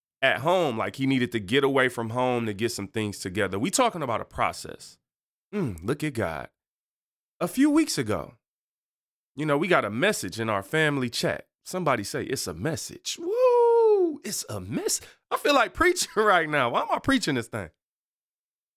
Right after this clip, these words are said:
And Kay was like, "Yo, I'm interviewing, you know, at, for a job in Michigan." And we were like, "Yo, like, what?" So,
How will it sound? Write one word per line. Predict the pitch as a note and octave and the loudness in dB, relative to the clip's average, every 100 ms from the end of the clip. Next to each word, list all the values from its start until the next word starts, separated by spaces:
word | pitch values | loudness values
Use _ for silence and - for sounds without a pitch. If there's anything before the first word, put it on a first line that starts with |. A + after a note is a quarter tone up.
| _ - | _ -2
And | C#3 B2 | -2 2
Kay | F#3+ A3 | 2 2
was | F#3+ D#3+ | 2 2
like, | C3+ A#2 - | 0 0 -2
"Yo, | C3+ F#3 A#3 A3 D#3+ G#2 F2+ _ _ _ _ _ _ _ _ - | 2 4 4 2 0 -2 -6 _ _ _ _ _ _ _ _ 0
I'm | C3 C3 - | 2 0 -4
interviewing, | - F3 G#3 F3+ F3 E3+ D3+ D3 D#3 D#3+ _ _ _ _ - | 0 2 2 2 2 2 2 -2 -4 -12 _ _ _ _ -4
you | B2+ | 2
know, | B2+ B2 A#2+ A2 _ | 4 4 2 -2 _
at, | B2 C3+ B2+ - - | 2 4 2 -2 -8
for | D#3 C3+ | 0 2
a | C3 | 2
job | G#2 D3 E3 D3 D3+ - _ _ _ _ - | 4 4 6 4 0 -6 _ _ _ _ -8
in | A#2 C#3 | -4 2
Michigan." | A3 C4 A#3 A#2+ F2 - _ _ _ _ _ _ _ _ _ | 2 2 0 -2 -4 -8 _ _ _ _ _ _ _ _ _
And | D3 D#3 D3+ | 0 2 4
we | G#3 | 2
were | B3+ | 4
like, | G#3+ D3+ A2+ | 4 4 0
"Yo, | A2 A#2 F3 C4+ F#4 G#4 | -4 -4 0 2 2 4
like, | F3+ C3+ A2+ | 4 2 2
what?" | C3 B3+ F#4 | 2 2 2
So, | - D3+ C#3+ C#3 B2+ | 0 2 2 2 -2